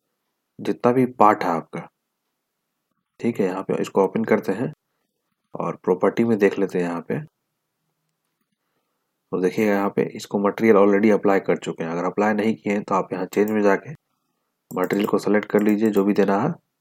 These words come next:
यहाँ सिलेक्ट करके ओके कर लीजिए। ठीक है, तो already मेरा मटेरियल अप्लाई हो चुका है। दूसरा यूनिट जो आपका,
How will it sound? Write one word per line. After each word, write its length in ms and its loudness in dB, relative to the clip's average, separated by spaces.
यहाँ 200 -6
सिलेक्ट 280 0
करके 280 -2
ओके 260 -2
कर 160 -4
लीजिए। 340 -10
ठीक 220 -2
है, 60 0
तो 760 -14
already 320 0
मेरा 140 2
मटेरियल 320 2
अप्लाई 220 4
हो 80 0
चुका 180 0
है। 60 0
दूसरा 300 0
यूनिट 340 4
जो 140 6
आपका, 420 2